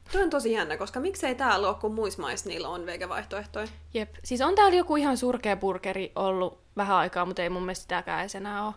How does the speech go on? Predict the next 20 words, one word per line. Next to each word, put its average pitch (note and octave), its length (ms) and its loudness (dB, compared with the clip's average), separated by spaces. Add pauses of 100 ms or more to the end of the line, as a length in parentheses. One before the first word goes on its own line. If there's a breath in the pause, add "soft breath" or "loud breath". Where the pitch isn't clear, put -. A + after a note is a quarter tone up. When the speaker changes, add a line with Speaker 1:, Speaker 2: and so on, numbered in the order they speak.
Speaker 2:
Tai A#3 120 4
viimeksi, B3+ 300 4
kun A3+ 80 -4
mä G#3 80 0
kävin F#3+ 240 2
Mäkkärissä F#3 520 -6
ja F3 40 -2
yritin F#3 440 -8
tilaa F#3 340 -2
ihan A3 200 0
mitä E3 200 -2
vaan D#3 200 -2 (280)
kasvis, C#4 460 -4 (380)
niin A3 120 0
ei F3+ 80 0
ollut D3+ 120 -2
mitään. - 300 -10 (440)
Speaker 1:
Mm. B3+ 220 -4
Speaker 2:
Joten A#3 240 0 (2000 loud breath)
ei, A#3+ 300 -2